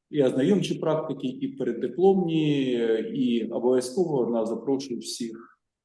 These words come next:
викладачів, е, для, е,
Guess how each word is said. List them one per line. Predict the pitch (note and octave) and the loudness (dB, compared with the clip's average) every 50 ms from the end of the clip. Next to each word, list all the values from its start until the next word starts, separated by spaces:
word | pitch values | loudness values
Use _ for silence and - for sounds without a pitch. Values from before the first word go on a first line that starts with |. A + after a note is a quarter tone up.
| _ _ | _ _
викладачів, | - C3+ - C3+ C3 B2 B2+ - - - A3 G#3+ G3 | -16 -10 -8 -8 -6 -4 -4 -4 -2 -2 -2 -2 -2
е, | G3 A3 - _ _ _ _ _ _ _ _ _ _ _ _ G#2+ B2+ A#2+ A#2 A2+ A2 G#2+ G#2+ G#2 - - | -4 -10 -18 _ _ _ _ _ _ _ _ _ _ _ _ -4 0 2 4 4 4 4 4 2 4 4
для, | C3+ B2+ A#2+ A2+ G#2 - - - - - - - - _ _ _ _ _ _ _ _ _ - | 6 6 6 6 4 2 0 -4 -8 -10 -14 -18 -20 _ _ _ _ _ _ _ _ _ -16
е, | A#2 A2+ A2 | -14 -14 -14